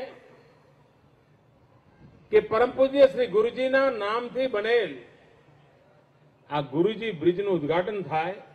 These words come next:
અને એ પણ પંડિત દીનદયાળ ઉપાધ્યાયજીના જન્મતિથિએ થાય.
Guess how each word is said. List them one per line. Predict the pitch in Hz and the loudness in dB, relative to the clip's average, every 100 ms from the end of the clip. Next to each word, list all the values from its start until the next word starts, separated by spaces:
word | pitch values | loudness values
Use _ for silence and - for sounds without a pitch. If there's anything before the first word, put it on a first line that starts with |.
| _ _ _ _ _ _ _ _ _ _ _ | _ _ _ _ _ _ _ _ _ _ _
અને | 143 175 196 202 - | -8 -6 -4 -6 -6
એ | 156 180 | 0 0
પણ | - 180 190 214 - - - - - - _ _ _ _ - | 2 -2 -2 -8 -18 -20 -20 -20 -20 -20 _ _ _ _ -6
પંડિત | 175 190 226 208 | -4 -2 -6 -2
દીનદયાળ | 165 190 202 214 226 214 | 0 0 0 0 0 0
ઉપાધ્યાયજીના | 180 180 180 170 202 208 226 220 170 156 | 0 2 2 2 2 0 -4 -4 -4 0
જન્મતિથિએ | 175 220 240 233 170 202 185 | 0 4 2 0 -2 2 2
થાય. | 139 156 180 | 0 -4 -4